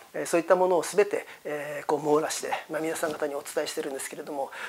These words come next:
とはいえ、じゃあ私は何を参考にしてきた、してきたのかっていうと、やっぱり、「うわ、あの人すげえな」って、「あ、こういう経営やるんだ」、「あ、あの農家すごいな」っていうふうに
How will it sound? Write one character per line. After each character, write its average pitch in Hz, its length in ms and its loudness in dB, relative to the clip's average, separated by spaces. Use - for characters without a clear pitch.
と - 100 2
は 285 120 8
い 202 100 4
え、 156 60 4
じ 151 100 4
ゃ 294 60 12
あ 277 40 10
私 269 360 4
は 330 100 4
何 262 260 8
を 208 60 6
参 160 200 -2
考 151 200 0
に 151 80 -6
し - 160 -2
て - 60 -8
き - 20 -8
た、 - 80 -8
し - 140 -6
て 147 80 -2
き - 80 -12
た 139 80 -8
の 135 80 -10
か 139 120 -6
っ - 20 -6
て - 100 -14
い 139 60 -10
う - 20 -20
と、 - 180 -2
や 185 80 4
っ 180 60 4
ぱ 214 80 2
り、 233 200 2
「う 202 60 8
わ、 - 160 8
あ 151 40 2
の - 100 -2
人 - 160 -4
す - 180 -2
げ 233 120 0
え 247 100 0
な」 165 180 -4
っ - 60 -8
て、 - 100 -16
「あ、 - 260 -2
こ 156 180 4
う 208 40 4
い 247 60 2
う 277 80 0
経 269 140 -4
営 262 100 0
や 247 160 2
る 220 80 0
ん 202 40 -2
だ」、 180 140 2
「あ、 151 180 4
あ 170 40 2
の 190 160 6
農 247 140 6
家 233 100 -4
す - 140 -2
ご 240 120 2
い 220 60 -2
な」 196 140 0
っ - 40 -6
て - 80 -6
い 165 60 0
う - 20 -6
ふ 156 60 -2
う 151 40 0
に 147 240 0